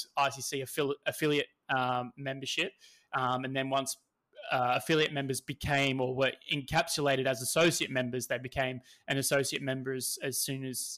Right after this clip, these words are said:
um, that was, was brought in. Uh, I think speaking to people a few years back, they were introducing cricket to,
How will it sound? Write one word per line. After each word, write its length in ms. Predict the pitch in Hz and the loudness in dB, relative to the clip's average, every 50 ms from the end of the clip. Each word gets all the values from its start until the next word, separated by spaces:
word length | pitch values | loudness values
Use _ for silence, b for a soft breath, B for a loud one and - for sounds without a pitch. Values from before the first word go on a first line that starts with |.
| - - | -6 -2
um, 380 | 131 127 127 123 123 123 123 - _ _ - 127 | -2 0 0 0 -2 -4 -8 -10 _ _ -6 0
that 220 | 120 143 139 - - - - _ - - | 2 2 2 2 0 -6 -18 _ -8 -4
was, 400 | 139 135 120 - - - - - | -2 -2 -2 -2 -4 -6 -6 -8
was 280 | - 139 131 123 - - _ _ _ - | -8 -6 -6 -6 -6 -10 _ _ _ -10
brought 360 | 127 143 147 139 139 135 156 | -4 -2 0 0 0 2 0
in. 200 | 160 139 127 - B B B B B B B B B B B - - | 0 0 -2 -6 B B B B B B B B B B B -4 0
Uh, 440 | - 160 151 147 147 147 147 151 151 147 - | 2 4 6 6 6 6 6 6 4 2 0
I 80 | - 143 | -4 -4
think 480 | - - - 233 233 226 - - - _ _ _ _ _ _ _ _ _ - - | -2 0 0 0 2 0 -2 -8 -14 _ _ _ _ _ _ _ _ _ -6 -2
speaking 580 | - - - - 196 196 202 196 202 208 190 - | 0 0 2 4 4 4 6 6 4 2 2 2
to 120 | - 196 | 0 -2
people 840 | 190 - 180 180 185 185 185 185 180 170 165 156 156 156 151 147 - - - - - - 196 | 0 2 4 4 4 4 4 4 4 4 4 4 2 2 0 -2 -6 -10 -12 -14 -10 -8 -8
a 80 | 135 | -8
few 240 | - - - 175 180 | -6 -2 0 2 4
years 420 | 180 170 151 160 170 175 180 175 | 4 4 4 4 4 4 4 4
back, 320 | - - 170 156 151 - - | 2 2 2 2 2 0 0
they 160 | 170 160 156 | 0 2 2
were 120 | 151 165 - | 2 0 0
introducing 840 | 196 196 208 208 - 180 127 - 175 175 185 180 - - 190 170 151 | 0 0 0 0 -2 -4 -2 -2 0 2 2 2 2 2 0 -2 -2
cricket 440 | - - 180 165 - 156 123 - - | -2 -2 -2 0 0 0 -2 -2 -4
to, 420 | - - 147 139 139 139 135 135 | -4 -2 0 0 2 0 0 -2